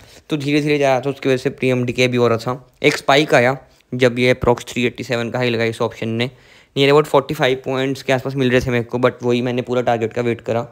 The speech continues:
एंड आज यही गलती करी, मतलब आज ऐसा दिन नहीं था कि बड़े टारगेट्स मिले, सिक्सटी पॉइंट्स भी। बैंक निफ्टी में वैसे बड़े, अ, टारगेट तो नहीं है, अगर साठ सत्तर पॉइंट के लिए हम वेट कर रहे हैं,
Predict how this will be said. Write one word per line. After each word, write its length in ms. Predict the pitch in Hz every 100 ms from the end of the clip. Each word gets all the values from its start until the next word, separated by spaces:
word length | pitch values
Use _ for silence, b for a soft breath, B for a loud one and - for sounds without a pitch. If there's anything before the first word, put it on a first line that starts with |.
| b b b b
एंड 200 | - 139
आज 440 | - 131 131 147 -
यही 180 | 135 135
गलती 280 | 135 135 135
करी, 260 | 123 127 160 b b b
मतलब 200 | 143 156
आज 240 | 147 151 151
ऐसा 200 | 147 156
दिन 160 | 147
नहीं 200 | 147 143 139
था 80 | 127
कि 140 | 135
बड़े 240 | 131 123
टारगेट्स 380 | 120 123 120 -
मिले, 240 | 120 120 127 - _ -
सिक्सटी 260 | 123 - 131
पॉइंट्स 300 | 123 123 117
भी। 360 | 127 120 117 - b b b
बैंक 200 | 135 147
निफ्टी 240 | 165 156 165
में 40 |
वैसे 160 | 165 160
बड़े, 220 | 135 131
अ, 380 | 127 - - 123
टारगेट 420 | 117 127 127 131
तो 60 | 135
नहीं 180 | 127 117
है, 80 | 117
अगर 120 | 120
साठ 260 | - 110
सत्तर 300 | - 117 123
पॉइंट 200 | 117 117 117
के 60 |
लिए 60 | 117
हम 80 | 117
वेट 180 | 113
कर 160 | - 117
रहे 120 | 117
हैं, 120 | 135